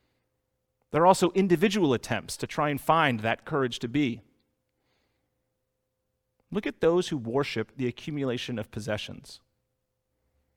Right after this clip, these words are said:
I know people who judge their self-worth, their meaning in life, based on their wardrobe of various designers. The type of car you drive,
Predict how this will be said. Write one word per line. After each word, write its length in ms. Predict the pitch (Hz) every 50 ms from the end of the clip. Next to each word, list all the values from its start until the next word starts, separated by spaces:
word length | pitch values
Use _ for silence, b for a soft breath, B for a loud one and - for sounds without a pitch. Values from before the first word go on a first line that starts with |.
| _ _ _ _ _ _ _ _ _ _ _ _ _ _ _ _ _ _ _ _ _ _ _ -
I 160 | 151 175 220
know 160 | 247 254 254 214
people 360 | - - 180 - - 127 117
who 140 | - 143 131
judge 360 | 107 - 120 135 165 139 110
their 140 | 131 135 135
self-worth, 680 | - - 123 139 - - 107 110 135 165 - - - _ _ _ _ _ _ _ _ _ _ -
their 200 | 113 123 139 147
meaning 420 | 143 127 113 123 135 160 190 190 190
in 100 | 160 135
life, 460 | 123 131 165 226 247 - - - _ _ _ _ _ _ _ _ _ _ _ _ _ _ _ _ _ _ _ _ _ _ _ _ _ _ -
based 260 | 123 160 190 185 -
on 140 | 185 185 175
their 160 | 151 151 151
wardrobe 560 | 127 113 120 147 175 160 123 143 147 143 139
of 120 | - 123 113
various 360 | 113 123 131 139 143 131 -
designers. 680 | - 123 104 - 113 113 123 117 110 104 101 - - - _ _ _ _ _ _ _ _ _ _ _ _ _ _ _ _ _ _ _ _ _ _ _ _ _ _ _ _ _ _ _ _ _ _
The 80 | - 143
type 200 | - 185 185 -
of 100 | 180 -
car 320 | - - - 185 185 180
you 160 | 170 151 143 127
drive, 640 | 113 139 147 151 135 117 110 98 104 101 - -